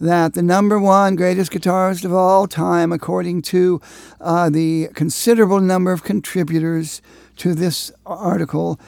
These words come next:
is James Hendrix, Jimi Hendrix. And, uh, so that's not a big surprise. I was a little surprised at the number two, which then immediately, I think, gives a clue to how these,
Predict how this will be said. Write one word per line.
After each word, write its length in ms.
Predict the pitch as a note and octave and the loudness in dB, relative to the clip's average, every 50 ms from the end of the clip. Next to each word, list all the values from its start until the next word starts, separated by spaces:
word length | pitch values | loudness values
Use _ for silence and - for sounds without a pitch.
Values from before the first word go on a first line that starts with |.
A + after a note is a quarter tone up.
| - - _ _ _ - | -20 -20 _ _ _ 0
is 600 | F#3 F#3 G3 G3 F#3+ G3 F#3+ F3+ F3 - - _ _ _ _ _ _ | 2 2 4 4 2 2 0 -2 -4 -8 -14 _ _ _ _ _ _
James 580 | - - F3 F3 F3+ F3+ F3+ F3+ F3+ E3+ D3 B2 | -4 -2 2 2 4 4 2 2 0 0 -2 -6
Hendrix, 760 | G#2+ - D#3 E3+ E3+ D3 C3 A2 - - - - - - - D#4 - _ - | -8 -6 -4 -4 -4 -4 -6 -8 -12 -16 -18 -18 -16 -16 -18 -20 -20 _ -10
Jimi 340 | - E3+ F3+ F#3+ F#3+ D#3+ | -6 -4 -2 0 0 0
Hendrix. 680 | B2+ C#3+ D3+ D3 C#3 - C3 A#2+ - - - - - - _ _ _ - - - _ _ _ - | 0 0 -2 -2 -4 -8 -10 -14 -16 -16 -16 -16 -16 -18 _ _ _ -20 -20 -20 _ _ _ -8
And, 560 | - D#3+ D#3+ E3 D#3+ D#3 D3+ D3+ D3+ D3 C#3+ - - | -4 -4 -2 0 0 -2 -2 -2 -2 -2 -4 -6 -6
uh, 220 | D#3+ D3+ D#3 F#3+ | -6 -4 -4 -4
so 140 | F3+ - F3 | -4 -4 -2
that's 240 | F#3 F#3 F#3 - G#3 | -2 -2 -2 -2 -2
not 120 | G3 F#3+ | 0 0
a 40 | F3+ | 0
big 180 | D#3+ F3+ E3 - | 0 -2 -2 -2
surprise. 920 | - F3 D3 - - F#3+ F#3 F3+ F3+ F#3 G3+ G#3 G#3 A3 G#3+ - - - _ _ - - - - - | -6 -6 -6 -4 -2 0 0 0 0 0 0 -2 -2 -4 -4 -8 -14 -16 _ _ -20 -20 -20 -20 -8
I 140 | - F#3 G3+ | -2 0 0
was 100 | F3 E3+ | 0 2
a 80 | G#3 | 2
little 260 | A3 A#3 B3+ C#4+ C#4 | 2 2 2 2 0
surprised 520 | - - A#3 - G3 G3+ G3 G3+ F#3+ D3+ E3+ | 0 -2 -4 -2 0 -2 0 0 0 -2 -4
at 120 | F#3 - | -6 -4
the 100 | - F#3+ | -2 -2
number 380 | F#3 F3+ F3+ F#3 F3+ E3+ E3+ D#3+ - - | -2 0 0 -2 -2 -2 -4 -6 -8 -10
two, 640 | - - - - B3 A#3 G#3 F3+ D#3+ C#3 C#3 D3+ D3 - - - - - _ | -12 -10 -2 0 2 2 4 2 2 0 -2 -4 -6 -8 -14 -20 -20 -20 _
which 220 | - F3 D#3 - - | -6 -6 -6 -4 -2
then 180 | G3 F#3+ F#3 | -2 0 0
immediately, 720 | F3+ F#3 G3 G3+ A#3 C4+ D#4 D#4 D#4 C4+ G#3 F#3+ F#3+ F#3+ F#3 | 0 0 2 2 4 4 4 4 2 2 0 2 0 0 2
I 160 | F3+ F#3 G3 G3 | 0 0 0 0
think, 220 | - G3 F#3+ F3 | -2 -2 -2 -2
gives 220 | E3 F#3 F3 D3+ D3 | -2 -2 -4 -2 -4
a 100 | F3 D#3+ | -4 -6
clue 800 | - - - - B3+ B3+ C4+ B3+ G3+ F3 D#3 C#3+ C#3+ D#3 F3 D#3+ _ - - - - - - _ - - | -6 -10 -2 4 6 8 8 8 8 6 4 4 2 0 0 -2 _ -14 -20 -20 -20 -20 -20 _ -20 -12
to 520 | - - G3 F#3+ F#3+ F#3+ F#3 F#3 F3 - _ _ _ _ _ _ | -2 2 2 4 4 2 2 0 -2 -4 _ _ _ _ _ _
how 460 | - - - A3 B3 C4+ C4+ B3+ B3+ A#3 | -10 -2 2 4 4 6 6 6 6 6
these, 500 | A3+ A3+ A3+ A3+ A3 G#3 F3+ - - | 6 4 4 4 2 0 -2 -4 -8